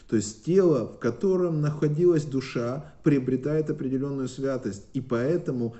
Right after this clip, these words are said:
оно само освящается из-за того, что в нем было проявление Всевышнего, в нем светил свет Всевышнего, и он остался, этот свет есть в нем, поэтому к телу есть особое отношение как человека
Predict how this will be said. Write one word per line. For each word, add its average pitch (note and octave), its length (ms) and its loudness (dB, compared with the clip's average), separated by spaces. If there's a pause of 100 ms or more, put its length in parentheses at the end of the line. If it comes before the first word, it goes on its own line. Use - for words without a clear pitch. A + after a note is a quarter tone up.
оно C3 240 -2
само D3+ 560 -4 (160)
освящается C#3+ 1000 -2
из-за A2+ 260 -6
того, C#3+ 280 -4
что D3 180 -6
в C3+ 100 -8
нем D#3 260 -2
было C#3 180 0
проявление C3 600 -2
Всевышнего, A#2 720 -4 (280)
в - 40 -6
нем D3+ 200 2
светил C#3+ 400 -4
свет C#3 260 -6
Всевышнего, B2 720 -4 (480)
и B2+ 80 0
он B2+ 200 0
остался, - 580 -4 (220)
этот B2+ 240 -2
свет D3 320 -2
есть D#3 360 0
в G3+ 40 -4
нем, E3+ 240 -2 (180)
поэтому B2+ 380 0
к - 100 -14
телу E3+ 260 4
есть D3+ 460 4
особое D3 480 -2
отношение D#3 680 -6 (200)
как D3+ 320 2
человека A#2+ 580 -2